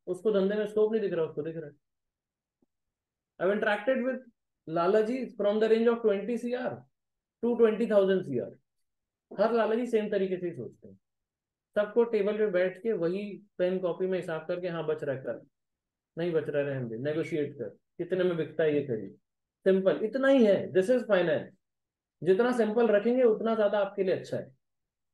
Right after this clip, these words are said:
आपको वो बोलने आना चाहिए। That is the only way you can progress, at least in finance domain।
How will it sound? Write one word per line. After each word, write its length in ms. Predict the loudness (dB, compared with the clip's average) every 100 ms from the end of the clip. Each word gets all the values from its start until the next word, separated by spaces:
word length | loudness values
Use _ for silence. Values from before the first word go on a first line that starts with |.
| _ _ _ _ -6
आपको 280 | -4 4 6
वो 120 | 8
बोलने 300 | 8 6 4
आना 180 | 2 -2
चाहिए। 220 | -4 0
That 200 | 2 4
is 80 | 2
the 180 | 2 2
only 300 | 2 2 0
way 180 | 0 0
you 60 | -2
can 100 | -2
progress, 340 | 2 4 4
at 200 | 2 0
least 220 | 0 -6 -4
in 80 |
finance 360 | -2 -2 -2 -4
domain। 280 | -6 -10